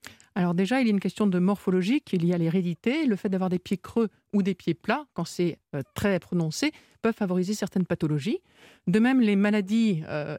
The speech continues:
héréditaires peuvent favoriser certaines pathologies telles que la polyarthrite rhumatoïde, l'arthrose, le diabète.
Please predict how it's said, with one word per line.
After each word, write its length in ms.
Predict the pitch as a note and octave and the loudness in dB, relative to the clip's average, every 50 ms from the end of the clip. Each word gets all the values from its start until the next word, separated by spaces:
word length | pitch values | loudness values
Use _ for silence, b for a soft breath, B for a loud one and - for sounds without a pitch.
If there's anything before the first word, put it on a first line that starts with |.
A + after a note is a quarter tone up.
| _ | _
héréditaires 680 | - F3+ E3+ G3 G3 F#3 E3 _ - G#3 A#3+ B3+ A#3+ - | -4 0 0 0 0 -2 -2 _ 0 0 0 0 -2 -2
peuvent 160 | _ F#3+ F3 | _ -6 -2
favoriser 460 | - G3 F3+ F#3 F#3 F#3+ F3+ F#3 G#3+ | 0 -2 0 2 0 0 0 0 -2
certaines 240 | - F#3+ F3 F#3 F3 | -2 -2 -2 -2 -2
pathologies 520 | - E3+ D3+ E3+ D#3+ E3 D#3+ D#3 A#3+ B3+ | -2 -2 -2 0 0 0 0 2 0 0
telles 200 | - - F#3 E3 | 0 -2 -4 -2
que 180 | _ - F#3+ G3 B B B B B B B | _ -2 -2 -2 B B B B B B B
la 100 | D3+ E3+ | -6 -4
polyarthrite 480 | - F3+ E3+ E3+ E3 D#3+ - - E3+ - | -2 0 0 0 0 -2 -2 -6 -6 -4
rhumatoïde, 680 | - E3 E3+ E3 - - A3 A#3+ B3 B3+ C4 B3 G#3 | -2 -2 -2 0 0 0 0 2 2 2 2 2 0
l'arthrose, 760 | F3 D3+ D3 E3 - - - - A3 A#3 B3 C4 C4 A3+ G3 | 0 0 -2 -2 -4 -6 -4 -2 -2 0 0 -2 -2 -2 -2
le 180 | D#3 D#3 D#3+ D#3 | -2 -2 -2 0
diabète. 500 | C#3+ F3+ G3 G#3 A3+ C4+ C#4+ _ - | 0 0 0 0 -2 -4 -6 _ -8